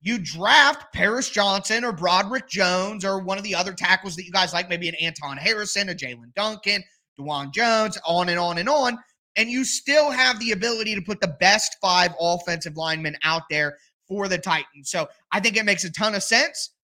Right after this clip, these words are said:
I think that McGlinchey is probably my number one target for the Titans in free agency. And whether you wanna believe the report or not, if you choose to believe it, it's nice to know that McGlinchey may have some interest in coming to the Titans as well. But with that being said, we are going to continue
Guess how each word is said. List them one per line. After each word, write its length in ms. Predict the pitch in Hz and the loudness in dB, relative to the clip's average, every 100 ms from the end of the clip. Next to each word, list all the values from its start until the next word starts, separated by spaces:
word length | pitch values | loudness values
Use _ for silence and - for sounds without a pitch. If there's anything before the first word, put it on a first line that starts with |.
| - | 2
I 120 | 196 | 2
think 260 | 202 220 226 | 4 0 0
that 180 | 214 | -2
McGlinchey 520 | 196 170 208 220 240 226 | -2 -6 -4 -4 -4 -4
is 80 | |
probably 280 | - 214 214 | 2 2 4
my 160 | 208 180 | 0 0
number 380 | 180 208 220 220 | 0 -4 -2 -4
one 240 | 226 214 | -2 -2
target 400 | 180 214 247 254 - | -2 -2 -2 -6 -6
for 140 | 240 | -6
the 80 | 220 | -2
Titans 360 | 208 220 214 | 0 0 -2
in 140 | 202 202 | -6 -6
free 180 | 190 196 | -4 -2
agency. 540 | 220 208 220 269 254 _ - | -2 -4 -6 -6 -6 _ 0
And 260 | 180 185 190 | 4 4 2
whether 220 | 208 226 | 2 2
you 100 | 220 | 0
wanna 180 | 220 202 | 0 0
believe 480 | 170 175 254 294 240 | 0 -2 -2 -2 -2
the 80 | 254 | -2
report 500 | 226 - 240 247 240 | -2 -4 -2 -2 0
or 140 | 202 208 | -2 0
not, 320 | 226 285 247 | 0 0 0
if 160 | 220 | 0
you 80 | 185 | -4
choose 320 | 175 269 269 | -6 -4 -4
to 100 | 220 | -6
believe 300 | 202 214 233 | -10 -4 0
it, 140 | 220 226 _ - | 0 -2 _ -6
it's 240 | 170 170 | -4 -2
nice 360 | 220 240 247 - | 2 2 2 -4
to 100 | 220 | 2
know 240 | 208 214 | 4 4
that 100 | 190 | 0
McGlinchey 420 | 185 180 214 202 | -6 -4 -6 -4
may 140 | 196 196 | 0 2
have 180 | 202 | 2
some 160 | 196 190 | -2 -6
interest 380 | 180 196 185 - | -6 -6 -8 -12
in 60 | 170 | -6
coming 220 | 190 185 | -4 -4
to 60 | 185 | -8
the 120 | 165 | -8
Titans 460 | 165 175 170 147 _ _ _ _ | -2 -2 -2 -12 _ _ _ _
as 340 | 185 190 185 165 | 6 6 4 2
well. 240 | 180 151 | 2 2
But 140 | 139 | 0
with 120 | 160 165 | -2 4
that 200 | 294 277 | 4 4
being 160 | 277 | -2
said, 260 | 220 262 226 | 0 0 0
we 120 | 254 | -2
are 40 | 240 | 0
going 280 | 247 262 | 0 0
to 80 | 208 | -2
continue 680 | 269 269 - 370 359 247 | -4 -2 4 4 4 0